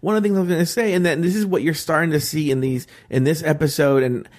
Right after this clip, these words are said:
I don't wanna talk too much about the next episode 'cause we're gonna be on it, but on the next episode as well, we're not gonna be on the episode, we're gonna talk about it at some point,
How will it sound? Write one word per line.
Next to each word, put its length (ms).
I 80
don't 100
wanna 160
talk 220
too 120
much 140
about 140
the 40
next 260
episode 340
'cause 100
we're 80
gonna 100
be 140
on 140
it, 120
but 140
on 120
the 80
next 280
episode 300
as 100
well, 420
we're 60
not 80
gonna 60
be 100
on 140
the 100
episode, 280
we're 60
gonna 140
talk 180
about 160
it 120
at 40
some 140
point, 200